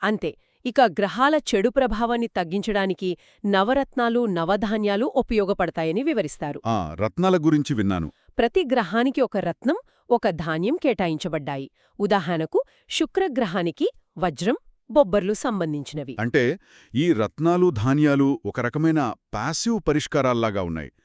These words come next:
Speaker 2: మనమేమీ చేయక్కర్లేదు, అవి ధరిస్తే చాలు.
Speaker 1: హ్మ్.
Speaker 2: మరి మన చేతుల్లో ఉండే యాక్టివ్ పరిష్కారం ఏమైనా ఉందా? లేదా ఇంతటితోనే సరిపెట్టుకోవాలా?
Speaker 1: అద్భుతమైన ప్రశ్న.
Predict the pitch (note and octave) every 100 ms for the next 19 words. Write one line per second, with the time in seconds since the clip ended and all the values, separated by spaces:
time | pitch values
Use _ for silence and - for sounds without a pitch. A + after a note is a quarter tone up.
0 | _ - - C3 A#2 C3 G#3+ G#3+ F3 E3+
1 | D#3 C3+ G#2+ F2 - B2+ C3+ C#3 D#3 -
2 | F3 - B2 F#2+ - - D4+ C#4 G3 D#3
3 | C3 - C3 D3+ D3+ B2+ E2+ G2 D#3 E3
4 | E3+ - F3 F3 F3 E3 D#3+ E3 C#3+ C3+
5 | - D3+ C#3+ C3+ - C#3 B2+ A#2+ G#2 A2+
6 | A2+ G#2 F2+ F2+ D#3 - _ - D#2 B2
7 | E3+ F#2 G2 C#3+ - D#3+ D#3 C#3+ G2 -
8 | G2 D3+ - A2 G2 A2+ F3 _ - D3+
9 | C#3 D#3 D#3 D3+ D#3+ D#3 C3+ -